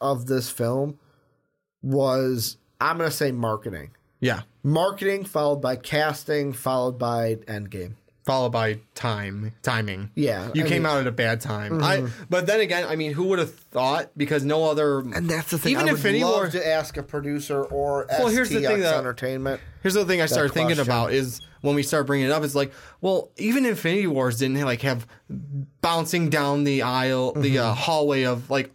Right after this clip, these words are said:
Speaker 2: almost every theater.
Speaker 1: Yeah.
Speaker 2: Second weekend.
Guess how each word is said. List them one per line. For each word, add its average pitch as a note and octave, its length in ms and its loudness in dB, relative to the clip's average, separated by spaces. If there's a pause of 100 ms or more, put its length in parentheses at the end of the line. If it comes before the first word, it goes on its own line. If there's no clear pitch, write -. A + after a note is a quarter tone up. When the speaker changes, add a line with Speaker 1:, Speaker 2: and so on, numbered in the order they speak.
Speaker 2:
almost D3 420 0
every B2+ 300 0
theater. A#2+ 600 0 (120)
Speaker 1:
Yeah. B2 340 0
Speaker 2:
Second - 460 0
weekend. G#2+ 580 -2